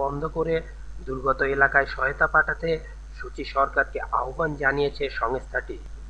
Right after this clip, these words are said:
বাংলাদেশে আশ্রয় নেওয়া রোহিঙ্গাদের ফিরিয়ে নেওয়ার পথ সুগম করতেও তাগিদ দেওয়া হয়েছে। রোহিঙ্গা সহ মিয়ানমারের অন্যান্য অনুন্নত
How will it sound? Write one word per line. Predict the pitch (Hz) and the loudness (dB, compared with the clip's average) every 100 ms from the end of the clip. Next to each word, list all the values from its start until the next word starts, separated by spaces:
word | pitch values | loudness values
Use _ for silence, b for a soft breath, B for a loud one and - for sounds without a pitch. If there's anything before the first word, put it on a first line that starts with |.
| 110 | 2
বাংলাদেশে | 120 127 127 - 170 | 6 6 4 6 6
আশ্রয় | 151 - 160 160 | 6 2 -4 0
নেওয়া | 160 | 0
রোহিঙ্গাদের | 156 147 147 156 160 156 | 0 -2 -2 -4 -4 -6
ফিরিয়ে | - 135 131 | -4 -2 2
নেওয়ার | 131 131 123 | 6 6 4
পথ | - 131 - | 0 -2 -4
সুগম | 127 143 151 160 | -4 0 0 0
করতেও | 160 160 156 131 - | 0 2 2 2 2
তাগিদ | 131 139 - | 2 2 4
দেওয়া | 127 123 123 | 6 8 6
হয়েছে। | 120 - - - - - - - b b - - - | 0 0 -10 -12 -12 -12 -12 -12 b b -12 -12 -4
রোহিঙ্গা | 110 123 156 175 | -2 0 2 2
সহ | 190 180 | 2 0
মিয়ানমারের | 165 160 165 165 165 156 | 2 4 6 6 6 2
অন্যান্য | 156 156 165 165 165 151 - - 123 | 4 2 4 4 4 2 -6 -2 0
অনুন্নত | 131 139 135 | 2 2 2